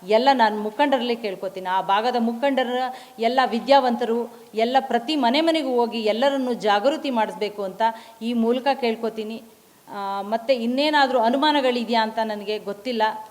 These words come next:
ನನ್ನ ಈ ಅನುಮಾನಗಳೆಲ್ಲ, ಎಲ್ಲ ಜನರ ಅನುಮಾನಗಳನ್ನ ನಾನು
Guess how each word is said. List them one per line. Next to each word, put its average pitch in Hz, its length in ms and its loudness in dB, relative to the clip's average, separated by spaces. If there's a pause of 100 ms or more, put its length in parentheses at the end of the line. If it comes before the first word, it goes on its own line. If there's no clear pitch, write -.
ನನ್ನ 196 220 -10 (160)
ಈ 202 140 -8
ಅನುಮಾನಗಳೆಲ್ಲ, 240 880 -2 (260)
ಎಲ್ಲ 247 240 -4 (140)
ಜನರ 254 280 0 (120)
ಅನುಮಾನಗಳನ್ನ 247 600 -2
ನಾನು 208 400 -8